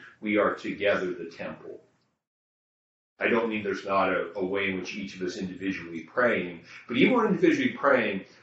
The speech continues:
we're praying as members of the body. And then he also used the image of priesthood, because Christ's sacrifice reconciles us to God. He fulfills the priesthood.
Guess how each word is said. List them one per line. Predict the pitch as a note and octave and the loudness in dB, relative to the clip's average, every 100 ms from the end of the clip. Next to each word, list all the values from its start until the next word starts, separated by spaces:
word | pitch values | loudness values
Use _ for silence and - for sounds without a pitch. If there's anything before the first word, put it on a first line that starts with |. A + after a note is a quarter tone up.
| - | -6
we're | G#2 | -4
praying | - B2 A2+ G#2 | 0 0 2 0
as | F#2+ F#2+ | -6 -4
members | G2+ G2 F#2 - | -2 0 -2 -2
of | F#2 | -6
the | - | -6
body. | E2+ E2 - - - - _ _ _ _ _ _ _ _ _ - | -4 -4 -4 -8 -14 -20 _ _ _ _ _ _ _ _ _ 0
And | B2+ B2 | 4 8
then | C3+ - | 8 8
he | B2+ | 6
also | A#2+ C3+ - B2+ | 8 10 8 6
used | A2+ A2+ G#2 | 4 2 0
the | G#2 | -2
image | G2+ F#2 | -4 -4
of | F#2+ | -6
priesthood, | - F#2+ - - G2 F2 - - _ _ _ _ | 0 2 2 -2 -8 -8 -10 -20 _ _ _ _
because | G#2 G2 A2 G#2+ F#2+ - - _ _ - | -6 2 4 4 0 -8 -14 _ _ -8
Christ's | - C3+ C#3+ C#3 - - - | 4 8 8 6 -2 -12 -2
sacrifice | A#2+ G#2+ - G#2+ G#2+ G2+ G2 G2 - - | 2 2 2 -2 2 2 2 0 -8 -6
reconciles | G#2 G#2+ G#2+ G2+ G2 F#2+ F#2+ | 0 0 0 -2 0 2 2
us | F#2+ | -4
to | - | -8
God. | F2+ F#2 | -4 -2
He | G2+ | -2
fulfills | G2 - G2+ G2 | -6 -2 0 0
the | - | -4
priesthood. | F2+ G2 F2+ - F2 E2 E2+ | -10 -6 -6 -6 -8 -8 -10